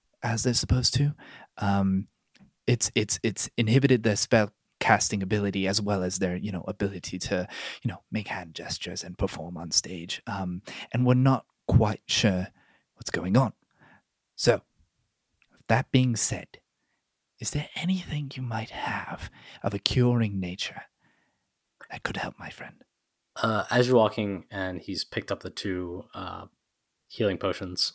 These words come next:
Speaker 2: um, turns and goes, "Well, actually, now that you mention it, it's very interesting. I think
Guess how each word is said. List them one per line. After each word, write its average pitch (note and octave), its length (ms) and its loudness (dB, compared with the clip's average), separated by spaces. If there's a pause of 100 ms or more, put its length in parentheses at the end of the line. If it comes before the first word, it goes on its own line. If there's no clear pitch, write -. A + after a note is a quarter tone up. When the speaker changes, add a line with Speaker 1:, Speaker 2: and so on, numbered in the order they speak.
(140)
Speaker 2:
um, G2+ 440 -6 (480)
turns C#3+ 280 6
and A2 80 4
goes, G#2 160 0 (280)
"Well, B2 360 0
actually, B2 420 0
now A2 160 -2
that D3 80 -2
you C3 80 2
mention G#2 260 -4
it, G2 40 -6
it's - 100 -12
very D3 220 2
interesting. A#2 440 -4
I A2+ 140 0
think C3+ 680 0